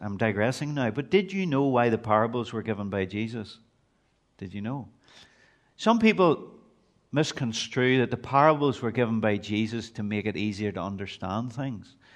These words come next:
like an illustration. That's actually the opposite of why <laughs> Jesus gave the parables. And he said himself, "I've given these things so that the truths could be hidden."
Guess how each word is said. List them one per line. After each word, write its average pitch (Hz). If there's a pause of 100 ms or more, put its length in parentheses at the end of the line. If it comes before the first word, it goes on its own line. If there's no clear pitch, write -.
(160)
like 104
an 107
illustration. 107
That's 147 (100)
actually 113
the -
opposite - (140)
of 92
why 104
<laughs> 101
Jesus 98
gave 98
the 95
parables. 131 (320)
And 123
he 123
said 170
himself, 135
"I've 110
given 151
these 127
things 98 (280)
so 127
that 120
the 117
truths 143
could 117
be 107
hidden." 113